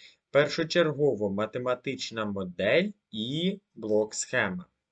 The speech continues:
<clears throat> Перепрошую відразу за вигляд блок схеми. Виконував на швидкоруч. Тобто, блок схема в нас буде відразу початок,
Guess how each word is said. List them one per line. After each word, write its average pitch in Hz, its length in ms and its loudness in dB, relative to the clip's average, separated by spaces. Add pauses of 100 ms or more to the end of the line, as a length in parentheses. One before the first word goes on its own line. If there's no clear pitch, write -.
(220)
<clears throat> - 1400 -14
Перепрошую 123 760 2
відразу 101 580 -2
за 95 300 -2 (560)
вигляд 98 520 0
блок 104 300 0
схеми. 101 640 -2 (600)
Виконував 101 720 -4 (640)
на 104 140 -4
швидкоруч. 104 880 -6 (640)
Тобто, - 380 2 (180)
блок 202 340 2
схема - 360 -4
в 101 60 -12
нас 180 240 0
буде 98 300 -8
відразу 104 520 -4
початок, 175 720 -2